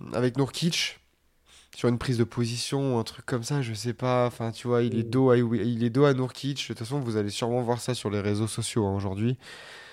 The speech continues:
Speaker 2: Ouais.
Speaker 1: Il se retourne et, et là, il y a même pas, il y a même pas l'excuse de, «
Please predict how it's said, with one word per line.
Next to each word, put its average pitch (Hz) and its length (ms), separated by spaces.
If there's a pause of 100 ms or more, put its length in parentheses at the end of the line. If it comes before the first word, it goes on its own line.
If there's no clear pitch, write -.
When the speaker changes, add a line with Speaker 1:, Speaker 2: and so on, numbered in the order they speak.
Speaker 2:
Ouais. 113 220 (260)
Speaker 1:
Il 147 100
se 156 160
retourne 151 560
et, 123 220 (800)
et 139 120
là, 160 140
il 160 80
y 135 60
a 120 40
même 180 320
pas, 226 380
il 165 60
y 131 60
a - 20
même 160 180
pas 240 160
l'excuse 160 640
de, « 127 400